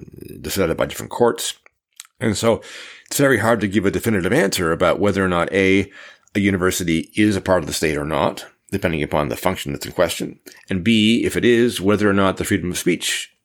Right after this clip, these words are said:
guarantee applies. So we're just sort of stumbling from case to case to, to try and figure it out. I don't know when or if, uh, we will come to some kind of, of logical and, and predictable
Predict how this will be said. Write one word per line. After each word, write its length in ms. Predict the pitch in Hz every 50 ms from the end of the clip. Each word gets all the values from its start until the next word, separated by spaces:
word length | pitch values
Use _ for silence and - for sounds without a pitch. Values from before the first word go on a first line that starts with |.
| _ _ _ _ _ _ -
guarantee 400 | 107 95 87 82 - 92 80 71
applies. 400 | - 80 73 53 50 - - - _ _ _ _ _ _ _ _ _ _ _ _ _ _ _ - - - _ _ - - - - - _
So 480 | - - - 131 123 120 120 117 - - -
we're 120 | - 127 123
just 160 | 123 120 -
sort 120 | 123 117
of 80 | 104 -
stumbling 440 | - - 117 117 117 101 101 98 92
from 160 | - 92 90
case 240 | - 95 92 87 -
to 60 | -
case 480 | - 87 90 85 82 80 - - - - -
to, 280 | - 73 78 76 71 - _ -
to 440 | - - - 76 78 71 73 73 71 _ _ _ _ _ _ -
try 260 | - 82 80 80 80
and 300 | 80 78 76 71 64 -
figure 200 | - 78 71 76
it 80 | 69 69
out. 260 | 78 92 95 90 -
I 40 | -
don't 200 | 80 82 82 -
know 360 | 80 82 78 76 76 76 - _ _
when 800 | - - - - 95 92 92 92 90 90 90 87 85 87 85 - _
or 260 | - 76 90 78 80
if, 480 | - 92 101 98 - - - - - - _ _ _ _ _ _ _ _ _ _ _ _ _ _ -
uh, 180 | 87 80 76 76
we 100 | 85 90
will 100 | 80 73 -
come 240 | - 101 92 87
to 80 | 82 73
some 320 | - - 101 98 95 95
kind 440 | 85 - - 85 85 87 87 85 76
of, 480 | - - - 65 69 71 71 - - - _ _ - - - - - _ _ _ _ _ -
of 320 | - 95 82 78 78 71 71
logical 800 | 80 85 - - - 104 98 95 85 85 80 - - 95 85 85
and, 320 | 78 82 80 78 78 76
and 320 | - 76 78 76 73 73 -
predictable 840 | - 82 80 - 98 - - - 95 80 92 90 85 82 76 71